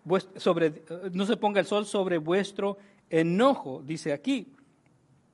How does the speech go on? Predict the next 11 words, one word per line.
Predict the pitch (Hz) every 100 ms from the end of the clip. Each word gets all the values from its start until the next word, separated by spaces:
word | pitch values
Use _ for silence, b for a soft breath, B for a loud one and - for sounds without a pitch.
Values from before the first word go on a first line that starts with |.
| _ _ _ _ - b b
O | 180
sea, | 254 247
que |
el, | 240 196 -
que | - 202
el |
enojo | 175 208 254 226
no | 214
permanezca | 220 208 175 156 185 - 156
en | 151
uno. | 214 139